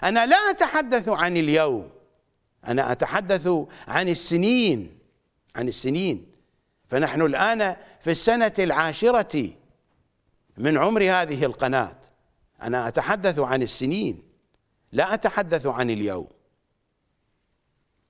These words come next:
"لئن ضج من حولك الظالمون فإنا وكلنا إلى الأظلم".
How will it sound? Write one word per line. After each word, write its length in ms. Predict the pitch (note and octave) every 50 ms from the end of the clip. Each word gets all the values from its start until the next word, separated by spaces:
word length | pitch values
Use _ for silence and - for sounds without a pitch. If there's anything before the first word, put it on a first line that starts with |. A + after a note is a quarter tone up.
| _ _ _ _ _ _ _ _ _ _ _ _ _ _ _ _ _ _ _ _ _ _ _ _ _ _ _ _ _ _ _ _ _ _ _ _ _ _ _ - - -
"لئن 520 | - F#3 B3 D4 D#4 D4+ D#4 D4+ D4 C#4 A3
ضج 360 | D4+ E4+ F4 D#4+ C#4+ B3+ D#4
من 280 | D4+ C#4+ C#4+ C#4 B3 A3+
حولك 540 | - A#3+ C4 C4 B3 A#3+ A3+ A3 G#3+ - A3
الظالمون 1120 | G#3 F#3 E3+ F3 G3 F#3+ F#3 F3+ F3 E3+ E3 E3 E3+ F3 F3 E3 C#3 A2+ G2+ E2+ - - _ _ _ _ _ _ _ _ _ _ _ _ _ _ _ _ _ _ _ _ _ _ _ _ _ _ _ _
فإنا 880 | _ - - G3+ F#3+ - C4 C4 B3+ B3+ C4 C4 C4+ C4+ C4+ C4+ C4 - - - - -
وكلنا 840 | D#3+ F#3 G#3 - - - C#4 D4+ D4+ C#4+ C4+ C4 C4 B3 A#3 A3 G3
إلى 260 | F3 G3 F#3+ F3+ F3+
الأظلم". 840 | E3+ D3+ D3 - D#3 D3+ C3 B2+ A#2+ A#2 G2+ F#2+ F2+ E2 C2 -